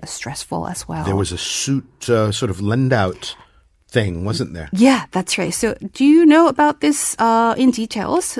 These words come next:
Speaker 1: about this free suit rental service card?
Speaker 2: At some point, I don't
Speaker 1: Mm-hmm.
Speaker 2: remember if it was you, Michelle, or somebody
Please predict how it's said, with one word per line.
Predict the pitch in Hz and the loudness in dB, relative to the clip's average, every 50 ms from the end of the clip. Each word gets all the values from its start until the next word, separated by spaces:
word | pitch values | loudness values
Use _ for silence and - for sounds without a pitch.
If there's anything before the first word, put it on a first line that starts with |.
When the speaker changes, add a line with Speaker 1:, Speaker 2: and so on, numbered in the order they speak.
| 240 | -8
Speaker 1:
about | - 202 202 214 202 - | -4 -2 0 0 0 0
this | - - 190 - - - - | -2 -2 -2 -2 -4 -6 -6
free | - - 226 233 226 220 220 208 | -6 -4 -2 -2 0 0 -2 -2
suit | - - - 240 226 - | -2 -2 -2 -2 -2 -2
rental | - 175 180 175 180 - - 294 | -4 -2 0 0 0 0 0 -2
service | 285 - 320 330 311 - 349 - - | 0 0 -2 -2 0 -2 -4 -4 -6
card? | - - 370 415 - | -6 -6 -6 -2 -2
Speaker 2:
At | - 131 - - | -2 -2 0 0
some | - - 165 180 202 190 | 2 4 4 4 4 4
point, | - 175 180 165 156 147 - - | 2 2 2 4 2 0 0 -2
I | - 127 | -2 0
don't | - 247 247 | 0 2 4
Speaker 1:
Mm-hmm. | 285 302 370 131 | 4 4 4 2
Speaker 2:
remember | 135 135 139 143 139 135 | 0 0 0 0 0 0
if | 131 104 139 | -2 -2 -4
it | - | -4
was | 110 113 107 113 | -4 -4 -2 0
you, | 131 147 170 | 0 0 2
Michelle, | 185 170 - - 165 151 147 143 | 0 0 0 2 2 4 4 4
or | 123 92 117 | 2 2 0
somebody | 110 - - 147 143 139 127 | 0 0 0 0 2 2 2